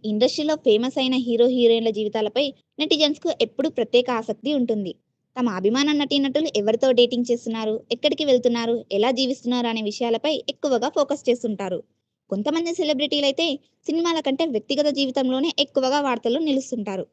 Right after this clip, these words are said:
అలాగే ఓ హీరోయిన్ గురించి ఎప్పటికప్పుడు నెట్టింట చర్చ జరుగుతూనే ఉంటుంది. ఆ అందాల భామ రూటే సెపరేట్.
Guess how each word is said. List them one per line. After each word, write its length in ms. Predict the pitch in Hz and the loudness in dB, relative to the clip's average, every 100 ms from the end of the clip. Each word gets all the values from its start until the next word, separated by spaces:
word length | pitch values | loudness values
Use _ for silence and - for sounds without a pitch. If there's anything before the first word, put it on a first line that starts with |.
| _ _ _ _ _ 180 | _ _ _ _ _ -4
అలాగే 320 | 202 254 294 | 0 2 4
ఓ 80 | 302 | 2
హీరోయిన్ 460 | 277 269 285 269 | 0 0 2 2
గురించి 420 | 254 262 349 302 285 | 0 0 -2 -4 -4
ఎప్పటికప్పుడు 540 | - 320 285 269 302 | -4 -4 -4 -2 0
నెట్టింట 340 | 294 240 262 294 | -2 -2 -2 -4
చర్చ 360 | - 220 302 | -4 -6 -4
జరుగుతూనే 560 | 254 208 202 214 233 277 | 0 2 2 0 0 0
ఉంటుంది. 420 | 254 240 220 196 _ _ _ _ _ _ - | 0 0 -2 -6 _ _ _ _ _ _ -4
ఆ 120 | 302 | -2
అందాల 300 | 285 311 339 | -2 0 0
భామ 260 | 285 269 285 | 2 2 2
రూటే 380 | 285 220 233 202 | 0 0 2 0
సెపరేట్. 420 | - - - | 0 -2 -2